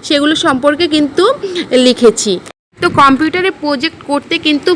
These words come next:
প্রচুর সময় লেগে গেছে, আমার ছেলের কিন্তু হাতে ব্যথা পর্যন্ত হয়ে গেছে। তো লেখাগুলো খুব লিখতে হয়,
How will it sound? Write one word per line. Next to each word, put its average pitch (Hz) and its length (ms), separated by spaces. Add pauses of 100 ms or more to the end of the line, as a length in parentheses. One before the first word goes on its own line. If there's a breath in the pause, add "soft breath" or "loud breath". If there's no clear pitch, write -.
প্রচুর 294 320
সময় 330 340
লেগে 294 240
গেছে, 294 340 (160)
আমার 247 300
ছেলের 294 300
কিন্তু 311 280
হাতে 254 340
ব্যথা 240 420
পর্যন্ত 330 400
হয়ে 294 320
গেছে। 277 360 (300 loud breath)
তো 330 80
লেখাগুলো 311 680 (200)
খুব 359 240 (300 loud breath)
লিখতে 285 360
হয়, 320 320